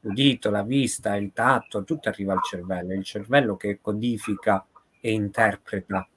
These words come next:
il senso. Quindi noi conosciamo il mondo materiale tramite il cervello.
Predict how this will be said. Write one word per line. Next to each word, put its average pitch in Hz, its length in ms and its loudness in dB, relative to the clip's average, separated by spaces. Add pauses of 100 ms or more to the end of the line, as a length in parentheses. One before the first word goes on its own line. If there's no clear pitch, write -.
(260)
il 98 120 -6
senso. 101 520 -2
Quindi 117 340 -4
noi 139 240 4
conosciamo 110 540 0
il 107 100 -2
mondo 117 280 -2
materiale 104 600 -2
tramite 101 380 -6
il 92 80 -8
cervello. 85 580 -6